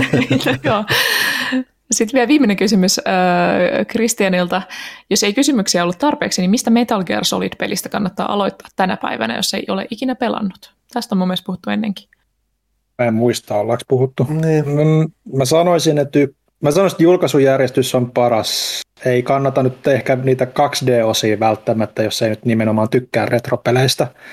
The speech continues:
Speaker 2: Niin kuin tosi ret-, kaksi D, kaksi D-retropeleistä, mutta mä sanoisin, että siinä on niin paljon niin kuin joka osien välillä kehitty-, kehitysaskeleita eteenpäin, että olisi tosi vaikeeta ehkä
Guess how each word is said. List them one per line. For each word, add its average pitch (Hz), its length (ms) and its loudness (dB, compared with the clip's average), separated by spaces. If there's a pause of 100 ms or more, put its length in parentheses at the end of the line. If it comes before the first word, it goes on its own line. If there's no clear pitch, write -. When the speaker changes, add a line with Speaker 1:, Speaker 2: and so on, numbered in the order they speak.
(720)
Speaker 2:
Niin 113 120 2
kuin 110 100 0
tosi 110 260 0
ret-, 107 180 -2
kaksi 113 300 0
D, 113 160 2 (120)
kaksi 131 300 0
D-retropeleistä, 113 840 0
mutta 110 320 -2
mä 117 180 2
sanoisin, 123 380 2
että - 160 -2
siinä 120 140 2
on 123 80 4
niin 131 200 4
paljon 117 300 2
niin 113 120 2
kuin 117 120 2
joka 120 280 2
osien 110 400 0
välillä 110 280 2 (100)
kehitty-, 120 500 0
kehitysaskeleita 117 1160 0 (1160)
eteenpäin, 113 600 0
että 110 300 0
olisi 110 200 0
tosi 117 300 0
vaikeeta 113 680 2
ehkä 107 260 -4